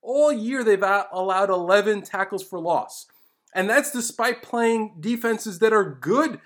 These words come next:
at getting into the offensive backfield, which Nebraska is. But they shut down Wis-, uh, uh, Wisconsin's ability to get into the backfield. They only allowed two tackles for loss against Wisconsin.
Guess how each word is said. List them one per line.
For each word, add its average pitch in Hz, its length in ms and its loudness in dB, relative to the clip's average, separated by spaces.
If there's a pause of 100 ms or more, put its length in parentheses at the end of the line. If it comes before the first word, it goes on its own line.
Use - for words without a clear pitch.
(180)
at 175 180 -2
getting 180 260 2
into 165 180 -6
the 156 100 -2
offensive 151 440 -2
backfield, 143 600 -4 (140)
which 190 220 -4
Nebraska 277 480 -4
is. 359 520 -8 (360)
But 233 380 0 (640)
they 160 180 -4
shut 185 360 -2
down 165 240 0
Wis-, 160 300 -8
uh, 143 560 -2 (100)
uh, 131 320 -4
Wisconsin's 196 600 -4
ability 220 400 0
to 208 60 -12
get 208 160 -2
into 208 180 -6
the 190 80 -6
backfield. 208 680 -2 (380)
They 156 100 2
only 160 200 0
allowed 156 340 2
two - 160 -8
tackles 208 460 -4
for 185 160 -6
loss 190 240 0
against 170 260 -8
Wisconsin. 185 680 -4